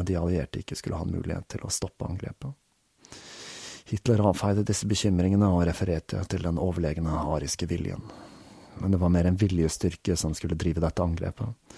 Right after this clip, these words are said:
Ranke ble kalt inn for å diskutere bruken av pervitin og for å utarbeide en instruks for bruk. Temmler ble beordret til å øke produksjonen av preparatet, og den syttende april sirkulerte et skriv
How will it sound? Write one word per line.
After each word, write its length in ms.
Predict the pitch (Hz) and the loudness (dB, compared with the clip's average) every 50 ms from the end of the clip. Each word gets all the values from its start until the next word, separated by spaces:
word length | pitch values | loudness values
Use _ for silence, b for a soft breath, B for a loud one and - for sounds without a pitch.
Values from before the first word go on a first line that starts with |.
| B B B B B B B B B B B B | B B B B B B B B B B B B
Ranke 320 | 113 98 95 95 - - 107 | 2 2 2 2 2 2 2
ble 100 | 104 101 | 2 2
kalt 320 | - - 104 101 - - | 2 2 0 0 2 2
inn 200 | 104 98 101 101 | 2 4 4 2
for 180 | - - 92 90 | 0 -4 -6 -6
å 60 | 92 | -4
diskutere 440 | 95 - - - - - 95 92 92 | -6 -6 -6 -8 -4 -2 -2 -2 0
bruken 340 | 92 90 87 87 - - 95 90 | 0 0 0 0 -2 -2 -2 -2
av 140 | 85 85 - | -2 -2 -2
pervitin 600 | - 95 101 101 - - 104 98 95 95 95 90 80 | -2 0 0 0 0 0 -2 -2 0 -2 -2 -2 -4
og 80 | 78 | -4
for 160 | - - - | -4 -4 -4
å 60 | - - | -4 -6
utarbeide 640 | - - - _ - 90 87 90 90 85 82 - 85 | -8 -10 -8 _ -6 -4 -2 -2 -2 -2 0 0 -2
en 140 | 82 82 85 | -2 0 -2
instruks 500 | 85 90 - - - - - - - - | -2 -2 -4 -4 -6 -8 -8 -8 -8 -8
for 100 | - - | -6 -8
bruk. 480 | 101 98 98 98 110 - - - - - - _ _ B B B B B B B B B B B B B B B | -6 -4 -4 -6 -6 -8 -12 -18 -18 -18 -20 _ _ B B B B B B B B B B B B B B B
Temmler 460 | - - 104 95 95 104 107 107 107 - | -4 0 0 2 4 4 2 2 0 0
ble 140 | - 98 90 | 0 0 2
beordret 400 | 92 95 90 90 - - 95 92 | 2 2 0 0 -2 -4 -6 -4
til 140 | - 98 - | -4 -6 -6
å 60 | - - | -2 0
øke 300 | 113 98 92 - - 92 | 0 0 0 -2 -4 -4
produksjonen 640 | - 104 107 98 - - - 98 95 98 98 98 98 | -2 -2 0 -2 -2 -2 -2 -2 -2 -2 0 0 0
av 80 | 101 | 0
preparatet, 640 | - 98 95 - 107 104 101 95 - - 113 107 95 B B B - - - | -2 -2 -2 0 0 0 0 -2 -2 0 0 0 0 B B B -20 -18 -16
og 100 | - - - | -14 -12 -8
den 160 | - 90 87 - | -6 -6 -6 -6
syttende 540 | - - - - - - _ - - - 98 | -6 -4 -4 -4 -6 -6 _ -2 -2 -2 -2
april 320 | - - 101 104 98 98 - | -2 -2 0 0 0 -2 -4
sirkulerte 640 | - - - 101 - - - 90 85 - - 92 | -6 -6 -6 -6 -6 -4 -2 -2 -2 -2 -2 -2
et 20 | |
skriv 320 | - - - - 104 101 | -2 -4 -4 -4 -6 -6